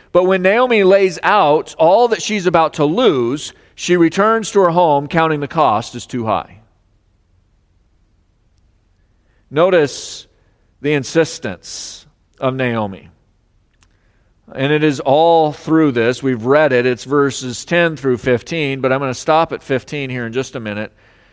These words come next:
Uh, she has told them, "You're not gonna get another husband. You're not, at least from the line of Elimelech. You're not going to be able to, you're not gonna have any hope.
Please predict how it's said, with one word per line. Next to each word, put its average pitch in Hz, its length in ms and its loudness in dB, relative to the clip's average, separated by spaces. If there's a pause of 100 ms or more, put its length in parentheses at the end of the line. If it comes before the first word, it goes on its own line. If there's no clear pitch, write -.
(120)
Uh, 135 200 -10
she 170 260 0
has 151 500 2 (400)
told 196 300 2
them, 165 240 2
"You're 160 120 2
not 202 160 2
gonna 208 120 2
get 185 140 2
another 180 240 4
husband. 123 640 -2 (540)
You're 147 160 0
not, 170 420 0
at 156 160 2
least 165 280 0
from 139 640 -2 (180)
the 147 120 2
line 156 280 2
of 139 80 0
Elimelech. 120 600 0
You're 147 120 -2
not 180 180 0
going 190 220 0
to 156 260 0 (400)
be 156 160 4
able 175 260 4
to, - 320 -2
you're 165 120 2
not 190 140 2
gonna 175 120 2
have 156 140 2
any 202 160 2
hope. 135 400 0